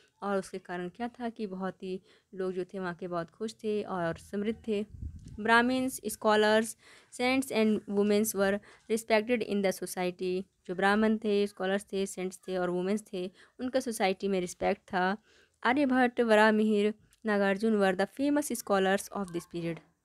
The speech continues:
और जो आर्यभट्ट थे, वराहमिहिर थे और नागार्जुन जो थे, वो इस समय के फेमस स्कॉलर्स थे। Students fa-, from far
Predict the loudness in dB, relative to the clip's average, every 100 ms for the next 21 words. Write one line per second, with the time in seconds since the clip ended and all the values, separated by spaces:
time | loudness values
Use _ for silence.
0 | -4 -2 0 2 2 2 2 0 0 0
1 | 2 4 4 2 0 -2 -2 0 2 2
2 | 2 0 -2 -2 -2 -2 -4 -8 -8 -10
3 | -20 -12 -2 0 2 0 2 2 2 -2
4 | -2 -8 _ _ 0 0 0 -4 -2 -4
5 | -2 -6 -6 -6 -6 _ _ _ _ _
6 | _ _ _ _ -12 -6 2 4 4 0
7 | -4 -2 0 -2 -2 2 2 2 2 6